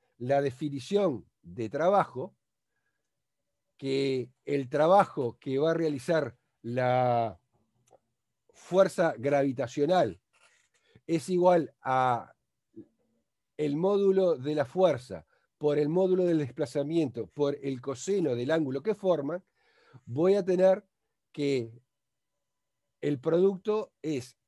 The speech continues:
el de M G multiplicado por el módulo del desplazamiento, que es igual a la diferencia entre la posición inicial y la final,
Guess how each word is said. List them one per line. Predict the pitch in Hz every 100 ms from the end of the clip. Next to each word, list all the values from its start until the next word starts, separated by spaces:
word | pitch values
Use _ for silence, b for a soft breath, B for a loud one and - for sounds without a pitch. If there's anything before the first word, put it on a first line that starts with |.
| _ _
el | 147 143 127
de | 135 131 123 - -
M | 180 196
G | 180 190 202 269 _ _ _ _ _ _ _ _ -
multiplicado | 135 156 156 160 151 151 190 196 196 190
por | - 165 160 151 -
el | - 143 139 135 131 107 - _ _ -
módulo | 123 175 196 190 180
del | 156
desplazamiento, | 151 - 156 - 151 190 180 139
que | 160
es | 143 165
igual | 143 156 151 127 - b b
a | 131 135
la | 135
diferencia | 135 127 151 175 - 156
entre | 139 139
la | 135 127
posición | 131 135 - 165
inicial | 156 139 - 156 147 - _ _ _
y | 120
la | 123
final, | - 143 185 202